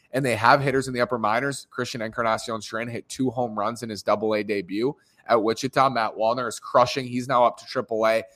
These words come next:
There are a lot more exciting young players. Spencer Steer, guys progressing. David Festa throwing just bullets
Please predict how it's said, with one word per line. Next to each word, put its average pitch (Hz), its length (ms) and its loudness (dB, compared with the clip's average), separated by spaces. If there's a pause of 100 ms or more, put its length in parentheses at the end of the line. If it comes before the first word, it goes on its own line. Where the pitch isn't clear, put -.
(240)
There 135 100 2
are 127 60 8
a 117 80 6
lot 113 340 6
more 127 340 2 (120)
exciting 131 580 -2
young 123 220 -2
players. 117 420 4
Spencer 131 380 -4
Steer, 117 560 -2 (420)
guys 139 260 4
progressing. 123 480 -2
David 135 360 -4
Festa 117 580 2
throwing 123 320 -4
just 110 180 -12 (140)
bullets 127 440 -4